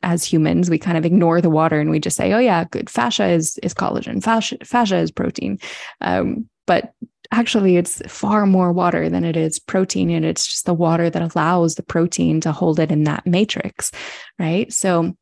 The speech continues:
it's some of the most highly structured water in our,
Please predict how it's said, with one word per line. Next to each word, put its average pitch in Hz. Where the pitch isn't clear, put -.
it's 202
some 190
of 202
the 190
most 170
highly 165
structured 160
water 156
in 160
our, 156